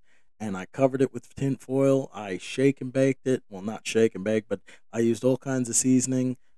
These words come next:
I, uh, I wrapped it in olive oil. I wrapped it in bacon, and I just let it cook. I let it cook, and I let it cook, and I let it cook. It is so succulent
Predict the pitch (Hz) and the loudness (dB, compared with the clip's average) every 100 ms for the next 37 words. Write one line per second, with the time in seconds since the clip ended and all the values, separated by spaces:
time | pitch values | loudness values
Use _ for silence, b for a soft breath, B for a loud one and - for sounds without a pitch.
0 | - 101 101 95 92 90 90 - 110 92 | -12 -10 -6 -4 -2 -4 -8 -10 -12 -2
1 | 120 127 - 131 120 120 131 131 123 127 | 4 4 4 2 2 0 4 4 4 4
2 | 131 127 123 113 92 117 117 - 127 120 | 8 8 8 0 0 4 4 2 -4 2
3 | 123 127 - 127 127 - - - 107 117 | 6 6 4 -4 -8 -12 -20 -16 -6 -2
4 | 143 135 - 123 113 - - 110 - - | 0 -2 -2 -2 -2 -4 -8 -8 -8 -8
5 | 107 117 120 113 - 160 156 - 110 92 | -2 2 2 -2 0 4 4 2 -6 -6
6 | 98 104 - - 151 - 113 101 110 - | -4 -4 -4 2 2 2 -6 -6 -4 -6
7 | - 139 135 b b b - - - 123 | -4 0 0 b b b -20 -20 -2 0
8 | 143 127 - - 143 156 165 - - 139 | 4 2 2 4 6 6 4 -2 -2 -4
9 | - 85 82 82 | -6 -12 -12 -18